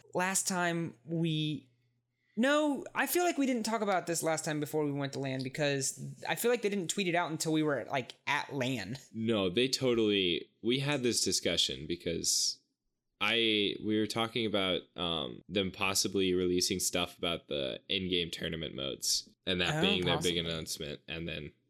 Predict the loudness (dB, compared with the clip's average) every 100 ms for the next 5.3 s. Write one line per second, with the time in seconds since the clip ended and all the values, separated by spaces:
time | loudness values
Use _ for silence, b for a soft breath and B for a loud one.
0 | _ b b b b _ -2 0 2 2
1 | 0 -2 -8 -10 -12 _ _ _ _ -8
2 | -4 0 2 2 4 4 2 -2 b b
3 | b b b _ -2 0 2 4 6 6
4 | 4 6 4 4 0 -2 -4 -4 0 0
5 | 0 -2